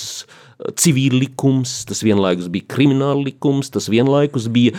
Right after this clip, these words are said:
līgums ar Dievu. Ja, tādā, nu, nebija šī dalība starp, sadalījums starp laicīgo un, un, un, un, un, un, um, to, kas, varētu teikt, ir reliģisks. Tas viss bija,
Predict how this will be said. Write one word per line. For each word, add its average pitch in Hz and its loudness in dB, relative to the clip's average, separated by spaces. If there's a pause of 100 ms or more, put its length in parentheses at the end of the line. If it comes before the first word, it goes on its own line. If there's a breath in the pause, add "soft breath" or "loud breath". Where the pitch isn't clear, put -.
līgums 143 2
ar 110 0
Dievu. 104 0 (400)
Ja, 98 -2
tādā, 110 2 (340 loud breath)
nu, 110 2
nebija 127 4
šī - 0
dalība 98 0
starp, - -4 (260)
sadalījums 92 0
starp 92 -2
laicīgo 110 0
un, 78 -2 (400 loud breath)
un, 92 -2
un, 85 -2
un, 85 -2
un, 85 0
un, 85 -2
um, 64 -6 (260)
to, 101 0
kas, 95 -8 (300)
varētu 92 0
teikt, 92 -4
ir 92 0
reliģisks. - -2
Tas 113 -2 (260)
viss 202 -4
bija, 165 2